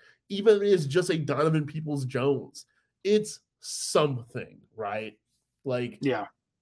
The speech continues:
Speaker 1: I'm not saying D P J would have been some big answer or, you know, whoever else they could have got of that level, right? A Rashad Bateman from the Ravens, right? Just, like,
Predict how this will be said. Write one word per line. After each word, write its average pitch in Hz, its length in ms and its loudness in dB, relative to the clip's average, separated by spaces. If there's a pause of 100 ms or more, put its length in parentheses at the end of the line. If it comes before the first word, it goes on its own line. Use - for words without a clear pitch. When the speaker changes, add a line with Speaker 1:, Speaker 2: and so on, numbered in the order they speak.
(140)
Speaker 1:
I'm 185 140 0
not 208 200 4
saying 185 340 2
D 160 160 -4
P 160 200 -8
J 151 320 2
would 147 120 2
have 139 140 0
been 139 240 0
some 135 380 -2
big 127 400 0
answer 123 720 -4
or, 117 400 -6
you 113 80 -12
know, 104 160 -8
whoever 135 440 2
else 120 160 -4
they 117 120 -10
could 120 100 -8
have 110 100 -10
got 98 320 -8
of 113 180 -6
that 98 200 -8
level, 101 260 -8
right? 113 300 -4 (400)
A 170 60 4
Rashad 143 560 2
Bateman 113 400 -2
from 107 220 -12
the 98 80 -8
Ravens, 87 600 -14
right? 98 340 -10
Just, 127 240 -4
like, 127 220 -2